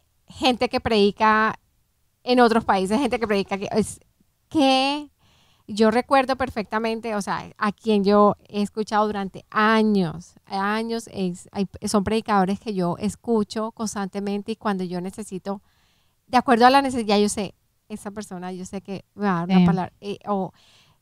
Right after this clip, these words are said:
Speaker 1: que, que
Speaker 2: <laughs>
Speaker 1: durante todo esto, ¿qué? ¿Cuál, de
Speaker 2: Ay,
Speaker 1: dónde
Speaker 2: Señor.
Speaker 1: fueron esas fuentes? Las que te acuerdas, las que, <laughs> las que el Señor te ponga en ese momento.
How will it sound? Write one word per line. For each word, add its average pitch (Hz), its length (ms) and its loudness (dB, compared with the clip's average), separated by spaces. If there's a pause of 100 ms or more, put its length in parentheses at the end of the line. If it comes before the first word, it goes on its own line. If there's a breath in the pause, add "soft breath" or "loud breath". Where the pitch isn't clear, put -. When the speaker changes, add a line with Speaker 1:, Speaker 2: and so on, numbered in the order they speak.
(840)
Speaker 1:
que, 277 500 0
que 254 360 4
Speaker 2:
<laughs> 392 120 6
Speaker 1:
durante 262 380 8
todo 294 380 12
esto, 339 460 10 (120)
¿qué? 330 600 6 (1300 loud breath)
¿Cuál, 277 280 8
de 285 60 10
Speaker 2:
Ay, 277 60 10
Speaker 1:
dónde 277 240 8
Speaker 2:
Señor. 294 180 6
Speaker 1:
fueron 320 260 6
esas 330 260 4
fuentes? 302 640 2
Las 262 160 0
que 226 100 -4
te - 80 -2
acuerdas, 285 440 2
las 285 120 2
que, 233 340 6
<laughs> - 20 -4
las 240 160 6
que 254 120 -2
el 233 120 -2
Señor 233 260 2
te 233 100 -2
ponga 240 220 0
en 226 80 -4
ese 226 180 -6
momento. 165 460 -10